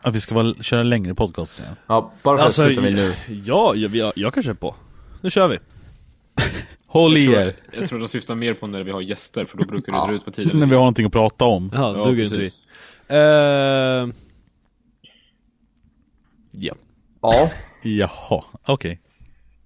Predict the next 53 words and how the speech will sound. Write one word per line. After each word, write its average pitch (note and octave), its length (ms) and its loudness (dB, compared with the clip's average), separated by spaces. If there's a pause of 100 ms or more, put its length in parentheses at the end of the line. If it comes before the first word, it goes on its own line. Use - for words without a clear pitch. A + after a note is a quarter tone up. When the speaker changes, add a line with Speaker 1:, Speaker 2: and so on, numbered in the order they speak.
(200)
Speaker 2:
All G2+ 120 -8
right. A2 400 -6 (380)
Det, A2+ 400 -10
det A2 160 -12
var C3+ 120 -10
ju C3 280 -10 (400)
fattigt. - 440 -8 (420)
Speaker 4:
Sa G#2+ 240 -2
vi C3+ 80 -2
Speaker 2:
Lite C#3+ 120 0
Speaker 4:
ens F2+ 140 -6
Speaker 2:
grann. A#2 120 -6
Speaker 4:
vem G#2+ 80 -10
som, A2 200 -14
sa G2+ 180 -6
vi A#2+ 140 -6
någonting G2 360 -8
om F2+ 320 -14
efter - 240 -14
Kanada, F2+ 320 -12
vem F#2 140 -10
som F#2+ 160 -14
vann A2 300 -8
ens, - 180 -18
eller? A2 180 -16 (1200)
Speaker 2:
Nej, B2 100 2
jag D3+ 120 4
Speaker 4:
Du E3 40 2
Speaker 2:
vet D3+ 80 2
ju A#2 40 -8
Speaker 4:
drog F#3 80 -2
Speaker 2:
inte, D3 100 0
jag D3 40 4
har E3 40 4
inte D#3 100 -8
kollat. C#3 400 -2
Speaker 4:
Nej, A#2+ 200 -4
du A2+ 140 -6
drog A#2+ 160 -4
över G#2+ 160 -2
banan A2 420 -4
i G2+ 80 -6
typ - 240 -12
tio F#2+ 200 -6
sekunder. F#2+ 560 -12
Ja, D3 180 0
men D#3+ 120 -2
Speaker 2:
Ja. D#3 80 -2
Speaker 4:
den D#3+ 60 -6
är D#3 300 -4
speciell, - 400 -8
den. - 160 -10
Ja, C3+ 180 -4